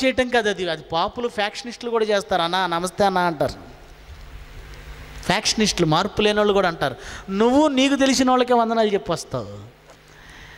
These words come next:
చిన్న తేడా వస్తే మాత్రం అబ్బో, కింద నుంచి పై దాకా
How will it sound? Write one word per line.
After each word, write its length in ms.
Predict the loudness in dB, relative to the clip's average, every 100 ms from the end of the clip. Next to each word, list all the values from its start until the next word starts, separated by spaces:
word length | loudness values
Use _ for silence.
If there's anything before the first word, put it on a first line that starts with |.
| -18 -18 -18 -18 -2 0
చిన్న 140 | 0
తేడా 380 | 2 0 2 2
వస్తే 280 | 0 2 0
మాత్రం 520 | 2 -2 -2 -2 -2
అబ్బో, 640 | -2 -2 0 2 2 0 -2 -10 -16 -20 -20 -20 -20 -20 -6 -2
కింద 240 | 2 2
నుంచి 260 | 2 0 0
పై 220 | 2 2
దాకా 220 | 2